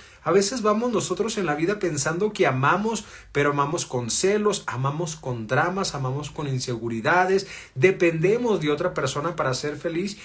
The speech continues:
y ahí deja de ser amor. Déjame ver algunas preguntas.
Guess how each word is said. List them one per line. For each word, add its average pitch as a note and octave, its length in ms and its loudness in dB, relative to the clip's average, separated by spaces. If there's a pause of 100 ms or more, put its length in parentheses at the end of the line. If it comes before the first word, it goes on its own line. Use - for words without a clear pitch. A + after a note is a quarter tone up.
(160)
y D#3 120 4
ahí G#3 160 6
deja G#3 380 0
de D3+ 120 0
ser C#3 200 0
amor. C3 280 0 (720)
Déjame E3 380 2
ver C#3+ 140 2
algunas D3+ 340 0
preguntas. G3 600 2